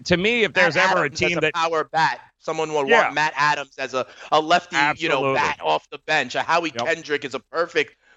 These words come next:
Speaker 2: kind of
Speaker 1: Yep.
Speaker 2: name. You know, you mentioned Doolittle as well.
Speaker 1: Yep.
Speaker 2: I think the big ticket items are also very, very interesting, and the way to restock a farm system like that but hey, maybe people don't wanna take on that money. But I'm sure, yeah, I'm sure the Yankees wouldn't mind.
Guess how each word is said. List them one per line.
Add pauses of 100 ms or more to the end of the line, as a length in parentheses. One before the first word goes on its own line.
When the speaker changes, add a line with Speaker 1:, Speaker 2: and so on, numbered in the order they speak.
(140)
Speaker 2:
kind
of
Speaker 1:
Yep.
Speaker 2:
name.
You
know,
you
mentioned
Doolittle
as
well. (220)
Speaker 1:
Yep.
Speaker 2:
I
think
the
big
ticket
items
are
also (180)
very,
very
interesting, (240)
and
the
way
to
restock
a
farm
system (320)
like
that (320)
but
hey,
maybe
people
don't
wanna
take
on
that
money.
But
I'm
sure, (280)
yeah,
I'm
sure
the
Yankees
wouldn't
mind.